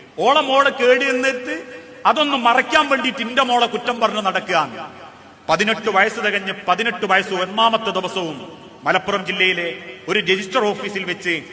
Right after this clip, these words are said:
ഏതോ ഒരു കൗമിന്റെ കൂടെ ആ പെൺകുട്ടി ഒളിച്ചോടി. നമ്മളെ മക്കളാണ് തെറ്റ് ചെയ്തതെങ്കിൽ പോലും അവരെ സേഫാക്കാനല്ല, കാര്യങ്ങൾ ബോധ്യപ്പെടുത്തി തിരുത്താനും ശ്രദ്ധിക്കാനും. മറ്റുള്ള മക്കളെ പറ്റി ആരെങ്കിലും നമ്മളെ മക്കളെ പറ്റി ചോ-,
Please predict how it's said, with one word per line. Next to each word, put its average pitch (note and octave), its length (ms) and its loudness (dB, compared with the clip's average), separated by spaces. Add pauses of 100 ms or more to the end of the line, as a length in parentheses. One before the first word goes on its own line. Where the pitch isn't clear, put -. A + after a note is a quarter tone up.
(200)
ഏതോ F#3 280 2
ഒരു F3 120 0
കൗമിന്റെ F3 440 -4
കൂടെ E3 200 -2
ആ E3 60 6
പെൺകുട്ടി D#3+ 440 -6
ഒളിച്ചോടി. C3+ 480 -8 (1500)
നമ്മളെ F#3 300 6
മക്കളാണ് G#3 720 2
തെറ്റ് G#3+ 260 -4
ചെയ്തതെങ്കിൽ F#3 460 -4
പോലും E3+ 520 -8
അവരെ F#3 200 0
സേഫാക്കാനല്ല, F3 1000 0 (680)
കാര്യങ്ങൾ G3 440 4
ബോധ്യപ്പെടുത്തി F#3+ 880 -2
തിരുത്താനും G3 760 -2
ശ്രദ്ധിക്കാനും. G3 800 -2 (280)
മറ്റുള്ള A#3+ 520 2
മക്കളെ A3+ 400 0
പറ്റി G#3+ 420 -6 (320)
ആരെങ്കിലും B3 580 4
നമ്മളെ G#3+ 260 2
മക്കളെ G#3+ 340 0
പറ്റി G#3+ 300 -4
ചോ-, G3+ 320 -6